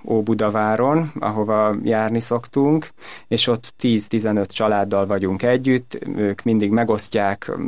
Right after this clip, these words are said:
a saját tapasztalataikat. Van egy vezető atya a-,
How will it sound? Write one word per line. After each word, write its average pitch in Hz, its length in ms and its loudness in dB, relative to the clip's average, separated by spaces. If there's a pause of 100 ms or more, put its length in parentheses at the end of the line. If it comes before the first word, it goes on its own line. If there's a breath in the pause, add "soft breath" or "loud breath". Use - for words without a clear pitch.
a - 80 -8
saját 120 360 2
tapasztalataikat. 107 1200 0
Van 117 180 0
egy 104 140 0
vezető 101 460 0
atya 131 540 2 (220)
a-, - 160 -4